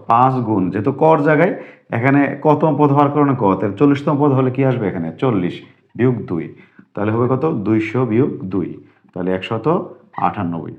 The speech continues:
আমরা পেয়ে গেলাম আমাদের চল্লিশতম পদ হচ্ছে একশত আটানব্বই। আর পদ সংখ্যা কত হবে? চল্লিশ। আর প্রথম পদ তো আমাদের স্পষ্ট তিন দেওয়া আছে, নাকি? তারপর আমরা এখানে এই সাইড নোটে একটু মানগুলো লিখে দেব।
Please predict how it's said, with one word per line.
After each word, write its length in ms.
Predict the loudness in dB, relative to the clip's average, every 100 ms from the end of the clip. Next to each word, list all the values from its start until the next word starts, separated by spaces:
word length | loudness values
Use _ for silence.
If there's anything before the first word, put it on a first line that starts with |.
| _
আমরা 200 | -4 -4
পেয়ে 220 | 0 2 2
গেলাম 220 | 2 0
আমাদের 240 | 0 -2
চল্লিশতম 460 | 0 0 0 -2 -4
পদ 140 | -4 -6
হচ্ছে 160 | -4
একশত 300 | -4 0 0 0 -4
আটানব্বই। 480 | -4 -4 -6 -8 -14 -16 _ _ -2
আর 120 | 0 2
পদ 120 | 2
সংখ্যা 380 | 4 0 2 2
কত 60 |
হবে? 320 | 4 2 2 -2 -8 -2
চল্লিশ। 540 | 2 2 2 -6 -10 -20 _ _ -4
আর 260 | 2 2 2
প্রথম 320 | 0 2 0
পদ 120 | -2
তো 120 | 0
আমাদের 320 | 0 0 -2 -2
স্পষ্ট 340 | -4 -6 -4
তিন 260 | -6 -4 0
দেওয়া 300 | 2 2 -2
আছে, 160 | -4
নাকি? 280 | -4 -2 -2 -6 -14 _ _ _ _ _ _ -6 0
তারপর 280 | 2 4 4
আমরা 240 | 4 2
এখানে 440 | 2 2 2 0 -2
এই 180 | -2 0
সাইড 280 | 0 0
নোটে 200 | 2 2
একটু 160 | 2 2
মানগুলো 340 | 2 2 0
লিখে 240 | -2 -4 -4
দেব। 220 | -6 -8